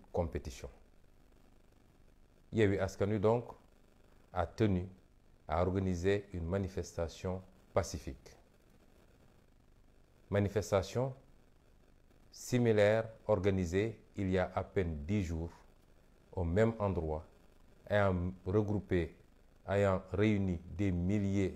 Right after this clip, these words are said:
et des milliers de manifestants dans l'ordre, dans la discipline, dans la paix, sans qu'il y ait eu un seul incident. Il se trouve que l'administration de Macky Sall,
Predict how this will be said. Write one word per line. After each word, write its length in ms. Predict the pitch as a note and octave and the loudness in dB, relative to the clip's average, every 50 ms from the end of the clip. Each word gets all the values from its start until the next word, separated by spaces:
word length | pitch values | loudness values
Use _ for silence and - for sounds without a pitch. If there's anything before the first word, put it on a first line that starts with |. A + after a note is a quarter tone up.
| E2 E2 | -4 -4
et 60 | F#2+ | -4
des 120 | E2+ F2+ E2+ | -2 -2 -2
milliers 460 | E2+ F2+ F#2 F2+ F2 F2+ F2+ F2 - - | -2 -2 -2 0 0 0 -2 -2 -4 -8
de 40 | F2 | -10
manifestants 720 | D#2+ D#2+ F#2+ G2+ G2 F2 - - E2 - - - D2+ D#2+ E2 - - - - - - - - - - - _ - | -6 -4 -4 -2 -2 -4 -6 -8 -10 -10 -10 -10 -10 -10 -10 -12 -18 -20 -20 -20 -20 -20 -20 -20 -20 -20 _ -8
dans 200 | D#2+ F2 F2+ F2 | -4 -2 0 0
l'ordre, 440 | E2 E2 F2+ F#2+ F#2+ F#2 F#2 - - - - - - _ _ - - _ - | 2 4 4 4 4 4 0 -6 -12 -20 -20 -20 -20 _ _ -20 -20 _ -8
dans 140 | F2 F2 E2+ | -4 -2 0
la 160 | E2+ D#2+ D#2 | 0 0 0
discipline, 680 | D2+ D2 F2 G2+ - - G2 - - - F2+ E2+ F2 F2 F2 - - - - - - - | -2 -4 -4 -6 -4 -6 -8 -10 -6 -6 -6 -4 -4 -6 -10 -16 -20 -20 -20 -20 -16 -10
dans 200 | C#2+ C#2 F2+ F2 | -4 -2 0 2
la 140 | F2 E2+ D#2 | 2 2 0
paix, 320 | - - - E2 E2+ E2+ - - - - - _ - - | -2 -4 -4 -4 -4 -6 -8 -14 -20 -20 -20 _ -20 -20
sans 300 | - - - G2 G2 F#2+ | -8 -4 -2 -2 -2 -2
qu'il 240 | F#2+ - F#2+ E2+ | -4 -4 -4 -2
y 80 | E2+ E2+ | -2 -2
ait 120 | E2 D#2 - | -4 -4 -4
eu 200 | E2+ F2+ F2+ F2 F2 - - _ - - | -4 -4 -4 -4 -8 -12 -18 _ -12 -6
un 120 | G2 G#2 G2 | -4 -4 -4
seul 280 | F2+ - - F2 E2+ F2 - - - | -4 -4 -6 -6 -6 -8 -10 -8 -6
incident. 360 | F2+ E2+ - - D2+ D2+ C#2+ - - - - - - - - - _ - - - - - - - - - - - - - - _ - - - - - - | -6 -6 -6 -8 -8 -8 -10 -12 -16 -20 -20 -20 -20 -20 -20 -20 _ -20 -20 -20 -20 -20 -20 -20 -20 -20 -20 -20 -20 -20 -20 _ -20 -20 -20 -20 -14 -10
Il 80 | - E2+ | -10 -6
se 100 | - G2+ | -4 -2
trouve 260 | - - A#2+ A#2 - | 0 2 2 2 2
que 100 | - G2 | 0 0
l'administration 840 | F2 F2+ G#2+ A#2+ A#2 A2+ A2 G#2+ G#2 G2 - - F#2+ F#2 - - G2 F2+ | 4 6 6 6 6 4 0 0 -2 -2 -2 -2 -4 -2 -2 -4 -6 -6
de 80 | E2 | -4
Macky 260 | D#2+ D#2+ D#2+ - - | -6 -6 -8 -8 -12
Sall, 220 | E2 - - D2+ | -16 -14 -12 -12